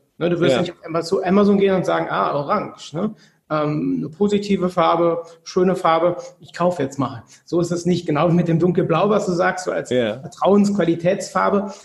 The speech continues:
Speaker 1: Da ist natürlich auch nicht sa-, so, dass du sagst, ah, Deutsche Bank, ah, ist blau, den kann ich jetzt vertrauen.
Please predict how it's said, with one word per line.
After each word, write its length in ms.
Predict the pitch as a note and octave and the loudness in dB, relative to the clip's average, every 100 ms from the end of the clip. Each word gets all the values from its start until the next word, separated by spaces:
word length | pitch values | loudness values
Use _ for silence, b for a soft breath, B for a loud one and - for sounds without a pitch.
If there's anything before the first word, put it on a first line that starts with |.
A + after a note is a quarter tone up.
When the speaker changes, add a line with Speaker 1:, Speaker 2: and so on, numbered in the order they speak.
| B - | B -4
Speaker 1:
Da 100 | E3 | 0
ist 100 | F3 | 2
natürlich 320 | F3+ F#3+ F#3 | 2 2 2
auch 80 | F#3+ | 4
nicht 160 | G#3 - | 4 2
sa-, 320 | D#3 D#3+ F3 | -2 -2 -2
so, 160 | D3+ E3 | 0 0
dass 160 | D#3+ | 0
du 60 | D3+ | 0
sagst, 300 | D#3 D#3+ D#3+ | 0 0 0
ah, 160 | F3 E3 | 0 2
Deutsche 280 | D#3 D3+ | 0 -2
Bank, 360 | C#3+ F3 G3 G3 - | 0 2 2 0 -4
ah, 180 | D#3 D#3 | -2 -2
ist 160 | D#3 | -2
blau, 400 | D#3 D#3+ F3+ F3+ B _ | -2 0 0 -2 B _
den 100 | D#3 | -2
kann 180 | D3 E3+ | 2 2
ich 80 | E3+ | 2
jetzt 180 | D3 - | -2 -4
vertrauen. 560 | C#3 - E3+ G#3 G#3 | -10 -4 0 2 2